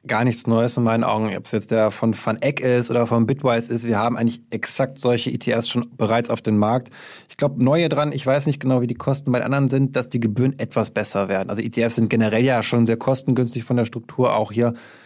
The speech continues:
null Komma sieben Prozent, äh, Management-Fee, glaub ich. Das ist schon echt kompetitiv. Aber wie gesagt, es ist keine neue Innovation.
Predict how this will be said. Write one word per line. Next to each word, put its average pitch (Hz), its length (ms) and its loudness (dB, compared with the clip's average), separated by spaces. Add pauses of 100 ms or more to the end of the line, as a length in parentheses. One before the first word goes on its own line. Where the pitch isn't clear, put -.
(140)
null 123 140 2
Komma 120 240 2
sieben 117 160 4
Prozent, 113 560 0
äh, 110 140 0
Management-Fee, 117 540 0
glaub 110 280 2
ich. 104 60 -4
Das 117 160 -2
ist 147 160 -2
schon 139 180 -2
echt 127 220 -2
kompetitiv. 123 760 0 (380)
Aber 113 220 0
wie 120 60 2
gesagt, 107 340 0
es - 100 -16
ist - 300 -10
keine 113 280 0
neue 110 260 2
Innovation. 113 760 0